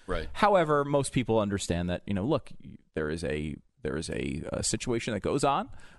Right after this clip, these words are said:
Speaker 2: when you're born. You have certain parts. You have certain, uh, D N A. You have, uh, chromosomes.
Speaker 1: Mm-hmm.
Speaker 2: They kinda tell the story. Okay?
Speaker 1: Yeah.
Speaker 2: They kinda tell the story. And so that is kind of what people will understand. So she didn't even say anything bad. She gets fired.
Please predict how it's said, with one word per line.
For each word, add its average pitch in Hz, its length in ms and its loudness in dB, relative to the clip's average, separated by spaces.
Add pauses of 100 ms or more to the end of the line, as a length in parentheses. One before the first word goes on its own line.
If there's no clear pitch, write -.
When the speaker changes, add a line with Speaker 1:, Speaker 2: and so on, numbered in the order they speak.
Speaker 2:
when 95 160 -2
you're 104 80 2
born. 262 320 -2 (380)
You 85 180 0
have 82 260 0
certain - 280 -2
parts. - 460 0 (300)
You 92 180 0
have 90 220 2
certain, 92 460 0
uh, 87 260 2
D 92 220 0
N 95 80 2
A. 170 340 0 (320)
You 92 160 0
have, 90 400 2
uh, 82 420 2
chromosomes. 165 720 2
Speaker 1:
Mm-hmm. - 220 -12
Speaker 2:
They - 80 0
kinda 180 180 4
tell - 180 6
the 139 60 0
story. - 360 4 (720)
Okay? 107 180 6
Speaker 1:
Yeah. 117 60 0
Speaker 2:
They 107 100 4
kinda 160 220 4
tell 165 160 4
the 151 60 2
story. - 340 0 (220)
And 110 320 4
so 107 800 6
that 120 200 6
is 127 120 -2
kind 117 200 2
of 113 60 2
what 101 320 0
people 107 240 2
will 120 80 4
understand. - 380 0
So 120 80 -2
she 160 80 0
didn't 254 160 0
even 190 100 4
say 175 160 6
anything 139 240 2
bad. 80 300 0
She 110 80 -2
gets - 180 2
fired. 98 400 2